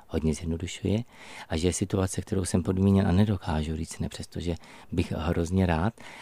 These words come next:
a najednou jsem pod vlivem té situace a konám a jednám tak, jak bych konat a nechtěl,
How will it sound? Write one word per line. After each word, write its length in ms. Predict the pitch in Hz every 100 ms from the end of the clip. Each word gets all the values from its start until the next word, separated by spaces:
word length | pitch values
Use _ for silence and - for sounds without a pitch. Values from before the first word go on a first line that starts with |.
| -
a 80 | 90
najednou 480 | 85 80 90 90 92
jsem 200 | - 90
pod 120 | 98
vlivem 320 | 90 87 90 87
té 140 | 92
situace 540 | - - 90 90 -
a 80 | 92
konám 360 | - 104 95 95
a 60 |
jednám 340 | 87 90 87 87
tak, 200 | 87 -
jak 100 | 85
bych 160 | 85
konat 260 | - 85 85
a 80 | 92
nechtěl, 420 | 85 - 87 98